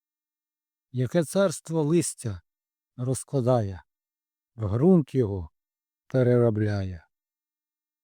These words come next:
Наука бактеріологія.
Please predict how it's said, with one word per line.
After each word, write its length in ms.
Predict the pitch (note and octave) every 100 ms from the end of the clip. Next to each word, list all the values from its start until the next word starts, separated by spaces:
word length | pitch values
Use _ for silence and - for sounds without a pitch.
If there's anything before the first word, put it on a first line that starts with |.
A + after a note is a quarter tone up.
| _ _ _ _ _ _ _ _ _ _ _ _ _ _ _ _ _ _ _ _ _ _ _ _ _ _ _ _ _ _ -
Наука 480 | A#2+ D#3 F#3+ F3+
бактеріологія. 1080 | D3 B2 A#2+ - B2+ B2+ A#2+ A2+ G2 G2+ F2